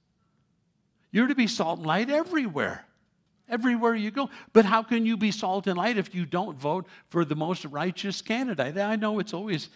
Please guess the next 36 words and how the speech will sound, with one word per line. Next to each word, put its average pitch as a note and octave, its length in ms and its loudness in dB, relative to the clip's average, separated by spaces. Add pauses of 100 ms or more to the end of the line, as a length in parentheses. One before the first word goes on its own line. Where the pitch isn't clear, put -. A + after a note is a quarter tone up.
(220)
a, - 220 -10
a B2 60 -10
matter D3+ 320 0
of A2+ 200 -6 (160)
who's D3+ 240 -4
the A2+ 100 -2
lesser, A#2 540 -2 (640)
lesser - 580 -6
evil. E3 540 -4 (120)
Okay, D#3 640 -4
it's - 100 -20
always F#3+ 220 -10
been C3+ 200 0
that A#2 180 -2
way C#3 160 0
since A#2 260 -8
Adam A#2+ 320 -4
and F#2 100 -12
Eve. A2+ 460 -10 (1300)
But E3+ 200 2
be F#3+ 240 2
involved F3 840 -6
enough. C#3+ 320 -6
But F#3 120 -4 (340)
boy, F#3 220 -10
I, G3 120 0 (120)
I D#3+ 80 -8
am D#3 180 -2
amazed F#3 400 -2
at C3 80 -8
how E3+ 120 -10
many F#3 180 -4
people F#3+ 440 -6 (200)
just - 180 -10
don't G#3+ 180 -4
care. B3 460 -4